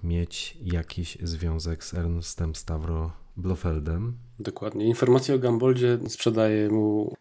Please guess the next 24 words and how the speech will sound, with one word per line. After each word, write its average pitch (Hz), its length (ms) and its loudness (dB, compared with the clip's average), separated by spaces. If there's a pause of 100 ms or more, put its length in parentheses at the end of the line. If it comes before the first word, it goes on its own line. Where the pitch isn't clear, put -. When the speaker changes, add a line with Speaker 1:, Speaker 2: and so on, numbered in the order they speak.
Speaker 2:
Draco. 120 580 2
Natomiast 120 600 8
tu 135 80 6
jest 120 140 10
jeszcze 123 240 6
z-, 117 300 2
zaraz 123 720 2
ta 110 140 -6
scena, 107 640 0
gdzie 104 160 -6
Bond 123 280 2
jedzie 110 280 -2
razem 101 340 -4
z - 440 -10
Draco 110 680 -4
i 98 220 -10
z - 340 -10 (280)
Tracy 98 440 -6 (200)
sam-, - 300 -10 (140)
samochodem. 98 560 -8 (120)
Utwór 123 280 0
się 120 120 -4
powoli 104 440 -4
w-, - 140 -20